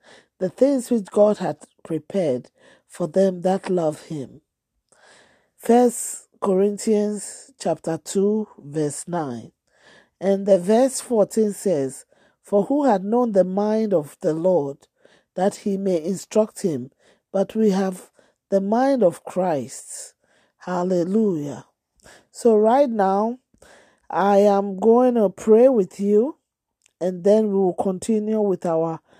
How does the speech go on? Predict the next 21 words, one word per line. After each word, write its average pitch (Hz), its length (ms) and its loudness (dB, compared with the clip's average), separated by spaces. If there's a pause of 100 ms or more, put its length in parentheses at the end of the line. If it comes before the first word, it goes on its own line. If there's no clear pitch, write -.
(680)
word 202 320 4
for 170 200 -6
today. 160 540 -8 (880)
Hello, 175 560 0 (360)
I 220 120 -4
am 170 260 -2
Nade 220 360 2
Badal 180 460 2
Elyon, 175 520 -2 (920)
and 190 180 0
I'm 190 180 0
here 208 520 4 (580)
to 196 140 -4
let 202 300 2
you 208 80 0
know 190 260 0
that 175 240 2
don't 220 220 2
give 196 280 0
up, 175 320 -2 (1400)
because 180 1040 0